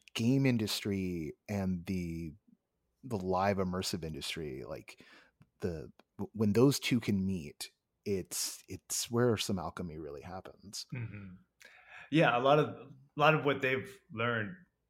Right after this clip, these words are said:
Speaker 2: over the years, you know, and developed totally apply to immersive things, immersive experiences. You know, there's, there's so many principles that have been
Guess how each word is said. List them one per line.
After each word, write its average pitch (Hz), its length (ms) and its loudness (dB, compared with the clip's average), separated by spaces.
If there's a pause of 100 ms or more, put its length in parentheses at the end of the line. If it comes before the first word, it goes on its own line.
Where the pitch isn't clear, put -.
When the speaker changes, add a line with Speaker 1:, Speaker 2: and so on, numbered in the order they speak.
(800)
Speaker 2:
over 117 120 -4
the 110 100 -6
years, 98 560 -6
you 95 140 -12
know, 92 120 -6
and 92 120 -8
developed 95 460 -4
totally 92 240 -8
apply 92 480 -6
to 92 340 -10 (720)
immersive 107 380 -8 (760)
things, 95 380 -6
immersive 98 480 -6
experiences. 98 600 -6
You 92 60 -8
know, 87 120 -8 (720)
there's, 101 340 -10 (200)
there's 110 160 -10
so 117 160 -4
many 104 400 -2 (720)
principles 101 480 -6
that 104 60 -4
have 90 120 -6
been 90 300 -4